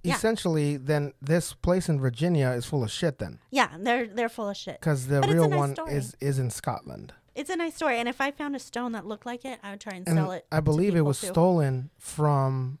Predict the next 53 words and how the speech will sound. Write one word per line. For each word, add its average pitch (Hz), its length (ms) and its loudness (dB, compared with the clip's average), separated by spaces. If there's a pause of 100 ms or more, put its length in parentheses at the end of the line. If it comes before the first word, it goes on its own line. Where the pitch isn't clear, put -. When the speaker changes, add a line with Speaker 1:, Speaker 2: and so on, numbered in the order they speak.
(160)
Speaker 2:
um, 123 680 -6
well, 147 400 4
I 147 60 -4
don't 143 120 -2
know 131 100 -2
if 117 60 -8
stolen, 135 320 -4
but 123 120 -6
taken 147 300 -2
during 147 400 2
the, 135 260 0
um, 110 340 -4 (600)
um, 117 480 -6 (240)
what 151 100 0
do 151 40 -2
you 143 60 -4
call 139 160 0
it? 127 100 -4
The, 113 320 -4 (240)
Speaker 1:
The - 80 -10
Speaker 2:
the - 0 -
Speaker 1:
Crusades. - 480 -10
Speaker 2:
the 135 80 -10
Crusades. 135 760 -4 (120)
Speaker 1:
Yeah. 226 200 -4
Speaker 2:
During 147 160 0
the 131 60 -2
Crusades, 147 640 -4
and 139 120 0
that's 139 220 -4
when 131 380 -4
it 127 120 -8
went 123 260 -6
to 120 160 -8 (100)
England, 123 440 -4
and 117 80 -6
they 117 40 -4
made 120 180 -6
a 113 60 -8
seat 135 220 -6
out 110 140 -8
of 110 100 -8
it 110 140 -10
or 87 80 -10
whatever. 104 380 -10 (720)
Um, 135 480 -2
Speaker 1:
So 196 140 -10
Speaker 2:
so - 160 -14
Speaker 1:
crazy. 220 380 -10 (260)
Speaker 2:
another 196 360 2
thought 147 400 0
is 139 220 -4
that 139 200 -2